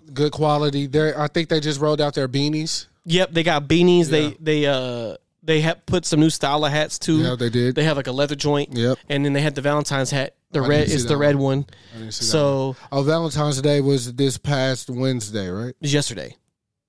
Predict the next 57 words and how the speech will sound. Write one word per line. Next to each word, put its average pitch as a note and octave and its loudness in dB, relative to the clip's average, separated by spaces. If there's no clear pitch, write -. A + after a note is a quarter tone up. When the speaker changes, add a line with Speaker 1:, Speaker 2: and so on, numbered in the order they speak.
Speaker 2:
for A2 -8
Speaker 1:
Mm. F#2+ -10
Speaker 2:
us. - -4
Yeah. A#2 -8
Speaker 1:
Yeah. G2+ -8
Speaker 2:
So D3 0
when D#3+ 0
this D#3 0
came D3+ 0
out, C3 -4
yes, C3 -2
it'll B2 -6
be A#2+ -8
the, A2+ -6
this E3+ 0
is F#3 -4
the, - 2
Speaker 1:
Nice. C#3+ -8
Speaker 2:
this A#3+ 0
is B3+ -6
the C#4 -4
love G3 0
episode. C3 -6
Speaker 1:
this F3 2
is E3+ 2
the C#3+ 0
Speaker 2:
I D#3 4
love E3 4
Speaker 1:
love. D#3+ 4
Speaker 2:
you, C3+ 2
Chris. A#2+ -6
Speaker 1:
Okay, D3+ 0
I C3+ 0
love D#3+ 2
you C#3 -2
too, D#3+ 4
man. C3+ 2
Speaker 2:
<laughs> F#3 -10
But F#3 4
Speaker 1:
I D#3 2
was F#3 0
gonna, F#3+ 2
I E3 0
was F3+ -4
gonna E3+ -2
ask D#3+ 0
if C#3 -8
you D3 -2
wanna C#3+ 0
be C3+ 0
my B2+ 2
Valentine C3 0
since B2 -6
nobody A#2+ -2
asked A2+ -4
me, A2+ -4
but G2+ -6